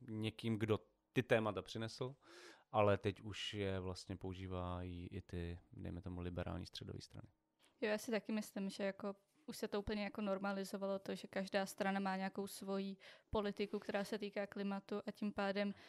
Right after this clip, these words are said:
Speaker 2: zelený jako takový jako začínají pozbývat svý funkce, no.
Speaker 1: Tak to ale není úplně dobrá zpráva, eh, pro,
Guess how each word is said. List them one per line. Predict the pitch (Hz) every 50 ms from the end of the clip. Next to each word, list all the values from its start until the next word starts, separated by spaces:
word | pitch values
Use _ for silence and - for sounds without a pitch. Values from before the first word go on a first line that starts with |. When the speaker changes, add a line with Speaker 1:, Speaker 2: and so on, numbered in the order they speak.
| - - -
Speaker 2:
zelený | 220 202 220 220 214 214 220 214 214 214
jako | 208 208 226 214
takový | - 208 208 - 220 214 202 208 208
jako | 202 196 - - 214 208 208 208
začínají | 220 - 220 - - 226 208 208
pozbývat | - - 214 208 208 208 214 196 208 208 -
svý | - - - - 208
funkce, | 202 - 214 208 - - - 196
no. | 175 175 190 - - - - - - - _
Speaker 1:
Tak | - 120 -
to | - 139 131
ale | 135 139 147
není | 156 160 180 165
úplně | 120 - 117 113
dobrá | 110 104 110 104 104 104
zpráva, | - - - 107 104 101 101 98 101 98 98 98 - -
eh, | 113 107 101 101 98 98 98 98 95
pro, | - - 110 107 104 101 101 98 101 104 101 101